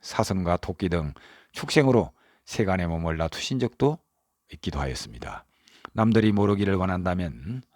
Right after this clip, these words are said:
오직 자신이 하지 않는 길밖에 없다 하였습니다. 선악을 막론하고 모두 이와 같은 이치라 하였습니다. 제불보살 천지귀신은 모두 알고 모두 다 본다 하였습니다.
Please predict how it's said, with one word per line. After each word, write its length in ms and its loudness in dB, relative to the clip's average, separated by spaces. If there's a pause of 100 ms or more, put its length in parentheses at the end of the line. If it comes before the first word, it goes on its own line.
(120)
오직 340 2
자신이 540 2 (400)
하지 280 2
않는 400 -2
길밖에 460 -4
없다 440 -2
하였습니다. 680 -10 (500)
선악을 440 4
막론하고 720 2
모두 240 2
이와 160 6
같은 400 0 (640)
이치라 400 4
하였습니다. 640 -2 (520)
제불보살 640 4
천지귀신은 840 -2
모두 260 6
알고 580 4 (460)
모두 300 -6
다 180 4
본다 400 2
하였습니다. 800 -4